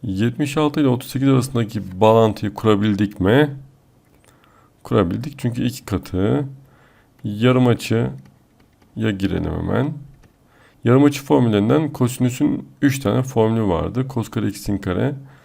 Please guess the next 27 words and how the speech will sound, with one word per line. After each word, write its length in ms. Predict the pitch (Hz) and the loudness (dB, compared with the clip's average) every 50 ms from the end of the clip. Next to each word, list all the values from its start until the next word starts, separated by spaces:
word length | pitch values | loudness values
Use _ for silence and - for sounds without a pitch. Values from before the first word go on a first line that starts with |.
| - - - - - _ _ _ | -20 -20 -20 -20 -20 _ _ _
Dikkat 200 | 123 - - 131 135 | -4 0 2 2 4
ederseniz 400 | 139 139 135 139 131 117 113 113 | 4 2 2 0 -2 -2 -2 -2
burada, 360 | 120 117 127 123 120 120 123 - - - _ _ - | 0 2 4 4 4 4 0 -4 -14 -20 _ _ -10
e, 120 | 110 104 98 95 92 92 92 90 90 90 87 90 85 85 - - - - _ _ _ _ - - _ - _ _ _ _ | -6 -4 -2 -2 -2 -2 -4 -4 -4 -6 -6 -6 -8 -8 -10 -12 -14 -16 _ _ _ _ -20 -20 _ -20 _ _ _ _
sin 260 | - - - 117 113 | -12 -4 -2 -2 -2
kareyi 320 | - - 156 160 147 127 | 0 2 4 6 6 6
verdiği 380 | 107 107 101 101 101 110 135 135 | 8 8 8 8 6 4 2 2
için 280 | 135 135 - 101 95 90 | 2 0 -2 -2 -2 -2
bize 320 | 90 98 131 156 170 165 - - - - - - _ | 2 2 2 2 2 0 -8 -18 -20 -20 -20 -20 _
hangisini 520 | _ - - 127 131 127 117 - 117 107 - | _ -4 0 2 2 2 0 -2 -4 -4 -2
kullanacağım? 580 | - 104 98 95 92 95 101 117 147 170 190 - - _ _ _ _ _ _ _ _ _ _ - _ - _ _ _ - | -2 0 2 2 2 2 2 2 0 0 0 -6 -16 _ _ _ _ _ _ _ _ _ _ -20 _ -20 _ _ _ -4
Hemen 180 | 135 127 127 | -2 0 0
yazalım 360 | 123 127 127 120 117 120 117 | 0 0 0 0 0 -2 -2
onları. 460 | 104 90 85 85 85 92 101 120 143 - - - - - _ _ _ _ _ _ _ _ _ _ _ _ | -2 -2 -2 -4 -4 -4 -4 -4 -4 -6 -8 -14 -20 -20 _ _ _ _ _ _ _ _ _ _ _ _
Cos 240 | - - 113 107 - | -10 -8 -8 -8 -8
kare 220 | - - 117 110 104 | -4 -2 -2 -2 -2
eksi 160 | 98 - - | -4 -8 -12
sin 220 | - - 104 98 | -10 -8 -8 -8
kare. 380 | 92 - 104 98 - 82 85 92 131 135 - - - - _ _ _ _ _ _ _ _ _ _ - | -6 -6 -8 -6 -6 -8 -8 -8 -10 -10 -12 -14 -18 -20 _ _ _ _ _ _ _ _ _ _ -6
Evet. 600 | 101 87 78 80 101 123 135 131 - - - - _ _ _ _ _ _ _ _ _ _ _ _ _ _ _ - | -6 -4 -4 -4 -4 -4 -6 -6 -12 -16 -20 -20 _ _ _ _ _ _ _ _ _ _ _ _ _ _ _ -4
Bir 60 | 113 | -2
de 120 | 113 117 - | -2 0 -2
iki 300 | 120 117 - - 131 131 | -2 -4 -4 -6 -6 -4
cos 260 | - 117 107 - - | -4 -4 -4 -4 -6
kare 240 | - 117 107 104 101 | -6 -4 -2 -2 -2
eksi 320 | 98 - - - 101 95 | -4 -6 -8 -12 -6 -4
birdi. 440 | 98 92 82 - - 98 113 139 | -4 -4 -4 -6 -6 -4 -4 -4